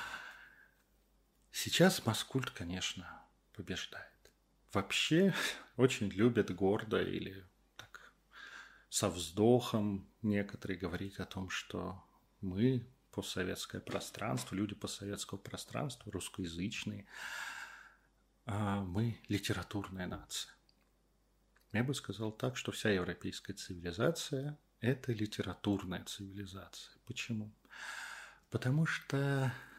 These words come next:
мы пропитаны духом сюжетов. Ну и, как вы понимаете,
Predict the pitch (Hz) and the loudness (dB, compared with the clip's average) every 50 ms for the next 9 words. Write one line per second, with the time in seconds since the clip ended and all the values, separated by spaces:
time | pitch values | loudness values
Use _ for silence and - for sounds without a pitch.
0 | - - - - - - _ _ _ - - 110 120 147 143 - - 104 107 107 | -20 -20 -20 -20 -20 -20 _ _ _ 0 4 6 8 8 6 6 2 2 2 0
1 | - - _ - - 117 120 - _ - - 107 110 107 107 101 107 104 95 95 | 0 -4 _ -14 -12 -12 -12 -12 _ -2 0 2 2 2 2 0 -2 -4 -6 -8
2 | 98 95 107 107 107 107 - - - - 101 98 95 92 - - - - 101 90 | -2 0 2 2 2 0 -4 -4 -2 0 2 2 0 0 -2 -4 -2 -2 -2 -2
3 | 87 87 90 90 90 87 - - _ - - - - - - - - - - - | -2 -4 -4 -4 -4 -4 -6 -8 _ -12 -12 -12 -12 -14 -20 -20 -20 -20 -20 -20
4 | - - _ _ _ _ _ _ _ _ _ _ _ _ _ _ _ - - - | -20 -20 _ _ _ _ _ _ _ _ _ _ _ _ _ _ _ -20 -8 0
5 | - 107 110 95 87 - - 92 - - - - - 82 76 80 90 101 110 110 | 4 4 4 4 4 0 -4 -6 -4 -6 -10 -8 -6 -8 -4 -4 -4 -4 -4 -6
6 | 107 - - 110 107 | -8 -8 -12 -12 -12